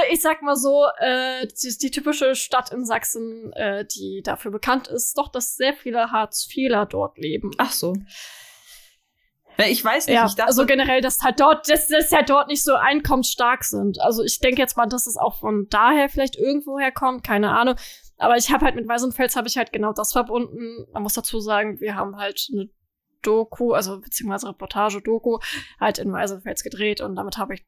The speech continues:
Speaker 1: zwei Jahre lang verbracht. Das ist auch schon doch ein bisschen deprimiert, aber du hast dann auch Menschen gehabt, da hat man sich auch gedacht, so, äh, äh.
Speaker 2: Du, ich hab jetzt
Speaker 1: Ja.
Speaker 2: vier Wochen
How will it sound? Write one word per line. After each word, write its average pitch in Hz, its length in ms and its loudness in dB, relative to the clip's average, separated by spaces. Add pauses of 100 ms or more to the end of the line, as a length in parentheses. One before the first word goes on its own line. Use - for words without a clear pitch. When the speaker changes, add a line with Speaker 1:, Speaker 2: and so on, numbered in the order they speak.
(100)
Speaker 1:
zwei 214 280 0
Jahre 208 260 -2
lang 190 220 -8
verbracht. 208 580 -4
Das - 260 -6
ist - 260 -8
auch - 160 -2
schon 202 260 -4
doch 330 160 6
ein 339 60 4
bisschen 320 220 0
deprimiert, 302 560 -2
aber 247 240 2
du 247 240 -8
hast 254 220 0
dann 254 80 2
auch - 300 0 (1600)
Menschen 254 340 2
gehabt, 233 340 0
da 233 100 -12
hat 226 160 -14
man 214 140 -8
sich 214 220 -8
auch 226 120 -12
gedacht, - 340 -12
so, - 200 -6
äh, 208 840 -10
äh. 214 120 -6 (480)
Speaker 2:
Du, 214 200 4 (400)
ich 208 220 -4
hab 208 140 -2
jetzt 208 140 0
Speaker 1:
Ja. 202 160 6 (540)
Speaker 2:
vier 208 380 2
Wochen 185 440 -2